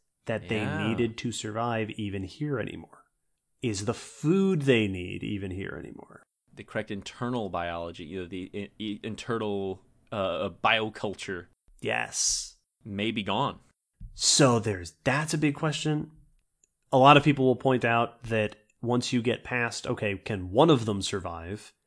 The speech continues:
Speaker 1: Do we know enough? Like, uh, there's a big step from birthing one weird hybrid de-extincted animal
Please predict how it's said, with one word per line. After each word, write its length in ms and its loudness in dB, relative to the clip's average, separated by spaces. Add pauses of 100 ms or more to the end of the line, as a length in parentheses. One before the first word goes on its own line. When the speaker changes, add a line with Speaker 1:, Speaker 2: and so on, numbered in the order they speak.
(640)
Speaker 1:
Do 180 6
we 280 4
know 340 4
enough? 600 -2
Like, 180 0
uh, 100 -2
there's 200 4
a 60 -2
big 240 2
step 320 2
from 480 -6
birthing 560 0
one 460 0 (180)
weird 380 -2
hybrid 540 -2 (720)
de-extincted 640 -4
animal 520 0